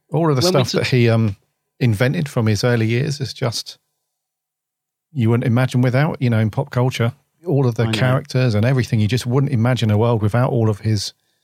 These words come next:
Speaker 1: all of the stuff that came out of his brain, you know?
Speaker 2: Absolutely, mate. When we talk about someone leaving a legacy behind, I mean, gosh, that couldn't apply to anyone more than him, I don't think.
Speaker 1: Yeah.
Speaker 2: Y-,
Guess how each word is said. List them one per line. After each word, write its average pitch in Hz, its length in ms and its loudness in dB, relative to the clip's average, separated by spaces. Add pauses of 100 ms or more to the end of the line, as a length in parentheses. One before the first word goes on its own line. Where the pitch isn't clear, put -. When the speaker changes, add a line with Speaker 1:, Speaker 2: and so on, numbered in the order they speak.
(560)
Speaker 1:
all 123 140 2
of 113 60 0
the 107 80 0
stuff - 280 -2
that - 100 -14
came 110 180 0
out - 80 0
of - 60 -4
his 104 100 -2
brain, 120 300 0
you 95 80 0
know? 117 120 0 (760)
Speaker 2:
Absolutely, 147 460 -2
mate. 117 140 2
When 151 160 0
we 160 100 -2
talk 160 300 -2
about 123 360 -2 (120)
someone 131 380 -2
leaving 127 300 -2
a 110 60 -2
legacy 117 460 -4
behind, 101 420 -10
I 98 40 -10
mean, 107 160 -4
gosh, 110 540 -6
that 120 240 -4 (200)
couldn't 127 180 -4
apply 113 320 -4
to 123 160 -6
anyone 117 300 -2
more 117 200 -2
than 110 140 -8
him, 110 220 0
I 95 60 -2
don't 92 200 -6
think. 101 240 -8 (300)
Speaker 1:
Yeah. 95 160 -6
Speaker 2:
Y-, 107 60 -2